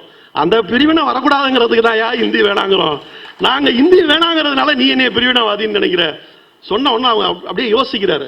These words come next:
அந்த எம் பி வந்து அப்படியே யோசிக்கிறாரு. "You are right அப்துல்லா" சொல்றாரு. சொன்னதுக்கு அப்புறம் அவர் ஒத்துக்கிறார், "You are right, நாங்கள் பேசுவது பிரிவினைவாதம் அல்ல, எல்லாரும் அவங்கவுங்க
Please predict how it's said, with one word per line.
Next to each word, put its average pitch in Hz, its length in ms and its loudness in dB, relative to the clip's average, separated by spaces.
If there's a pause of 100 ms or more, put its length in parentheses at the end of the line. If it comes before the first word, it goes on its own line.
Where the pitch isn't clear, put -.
(140)
அந்த 160 200 -6
எம் 185 160 -4
பி 233 80 -4
வந்து 202 180 -2
அப்படியே 196 240 0
யோசிக்கிறாரு. 165 420 -6
"You 175 120 0
are 180 100 -2
right 214 240 -2
அப்துல்லா" 160 400 -2 (640)
சொல்றாரு. 147 420 -4
சொன்னதுக்கு 202 340 -2
அப்புறம் 202 220 -2
அவர் 170 140 0
ஒத்துக்கிறார், 180 300 -2
"You 156 100 2
are 151 100 -2
right, 165 220 -2 (1000)
நாங்கள் 160 280 0
பேசுவது 208 440 2
பிரிவினைவாதம் 180 640 -2
அல்ல, 143 320 -4 (500)
எல்லாரும் 208 500 -4
அவங்கவுங்க 208 360 0